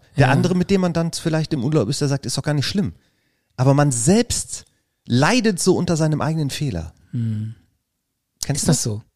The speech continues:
Speaker 2: Ja, ich reg mich dann oft auf,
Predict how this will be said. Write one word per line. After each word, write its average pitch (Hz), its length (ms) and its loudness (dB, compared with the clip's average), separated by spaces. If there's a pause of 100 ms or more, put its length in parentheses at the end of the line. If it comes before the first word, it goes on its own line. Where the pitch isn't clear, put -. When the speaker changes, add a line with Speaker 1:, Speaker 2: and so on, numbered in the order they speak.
(640)
Speaker 2:
Ja, 123 240 2
ich 175 180 0
reg - 140 4
mich 175 120 -4
dann 170 300 2
oft - 360 -2
auf, 170 400 0